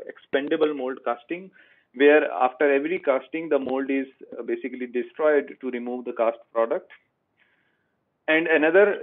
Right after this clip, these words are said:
uh, variety of this, uh, sand ca-, uh, sorry, expandable mold casting is the investment casting.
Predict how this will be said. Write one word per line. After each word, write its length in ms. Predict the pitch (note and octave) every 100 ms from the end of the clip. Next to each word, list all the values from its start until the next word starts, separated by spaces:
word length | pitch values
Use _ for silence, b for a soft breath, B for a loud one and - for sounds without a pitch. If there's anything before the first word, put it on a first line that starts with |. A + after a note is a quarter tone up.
| E2+ F2
uh, 100 | C3
variety 440 | C3 C3 C3+ C#3 D#3+
of 180 | C#3+
this, 140 | C#3 C#3 - _ - B2+
uh, 340 | A#2+ A#2 A2 - _ _ _ _ _ _ _ -
sand 240 | D3 E3
ca-, 60 | D3+
uh, 320 | C3+ B2 B2
sorry, 160 | B2+
expandable 500 | B2 - D3+ D#3 E3+
mold 220 | D#3+ C#3 C3+
casting 460 | A#2+ - D3+ D3
is 200 | C#3 A#2
the 100 | A2+
investment 500 | A#2 A#2+ A2+ G#2+ G2
casting. 380 | - G2+ _ -